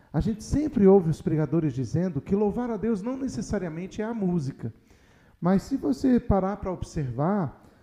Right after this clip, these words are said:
no, nos livros dos Salmos, aliás, Salmos é o maior livro da Bíblia e é um livro de louvor. É um livro que também fala muito da música. A música, ela está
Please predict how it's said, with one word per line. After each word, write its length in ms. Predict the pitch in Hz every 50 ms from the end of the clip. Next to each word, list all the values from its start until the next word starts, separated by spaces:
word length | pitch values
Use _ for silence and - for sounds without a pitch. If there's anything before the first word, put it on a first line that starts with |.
| _ _ _ -
no, 720 | 156 156 160 165 165 160 156 151 147 139 131 131 131 117 120
nos 440 | 135 143 143 139 135 131 127 120 123
livros 440 | 135 156 190 202 151 151 160 139 120
dos 220 | - - - -
Salmos, 680 | - 156 160 190 226 226 208 160 120 101 - - - _ _ _ _ _ _ _ -
aliás, 380 | - 170 165 185 208 247 226 -
Salmos 500 | - - 202 226 254 254 254 208 156 175
é 80 | 190
o 80 | 190 190
maior 360 | 180 175 175 185 208 247 233 196
livro 360 | 170 180 202 233 220 208 180 151
da 140 | 175 151
Bíblia 440 | 135 117 147 175 226 190 196 202 170
e 80 | 151 160
é 80 | 180
um 80 | 185 175
livro 280 | 160 180 190 170 170 185
de 140 | 147 151 190
louvor. 680 | 196 208 214 208 156 127 131 139 139 143 139 - - - - - _ _ _ _ _ _ _ _
É 120 | - 208 226
um 140 | 240 226
livro 280 | 190 185 196 190 214 233
que 120 | - -
também 360 | - - 220 185 170 185 214 208
fala 280 | 214 - 214 220 226
muito 580 | 214 180 165 170 185 220 262 294 - - - 190
da 200 | 143 147 165 147
música. 540 | 147 147 143 139 127 107 110 120 - 135 135
A 40 |
música, 720 | 156 180 202 220 262 302 294 240 202 185 - - - 139 117 - - -
ela 220 | 180 180 185 196
está 440 | 180 - - - - 196 208 208 196